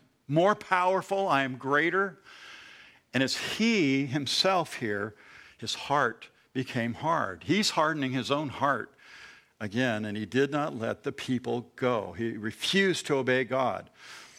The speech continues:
And it's his refusal that brings judgment on the people. All the cattle in Egypt died because of his choice there. And that all changes with the sixth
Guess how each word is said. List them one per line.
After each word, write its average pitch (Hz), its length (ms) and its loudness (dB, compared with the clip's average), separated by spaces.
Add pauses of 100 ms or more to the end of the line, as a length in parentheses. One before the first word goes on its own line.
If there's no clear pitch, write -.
(460)
And 135 120 4
it's 139 200 0
his 170 240 2
refusal 196 720 2 (960)
that 117 100 0
brings 156 280 0
judgment 208 400 4
on 214 100 2
the 202 60 -2
people. 240 440 0
All 180 160 8
the 233 100 4
cattle 233 360 2 (100)
in 202 140 0
Egypt 185 320 0
died 208 220 2
because 180 720 2 (420)
of - 260 -4
his 156 480 4 (280)
choice - 520 0
there. 92 400 -2 (680)
And 120 120 -8
that 160 140 2
all 175 160 4
changes 175 800 0
with 143 160 0
the 143 80 0
sixth - 680 0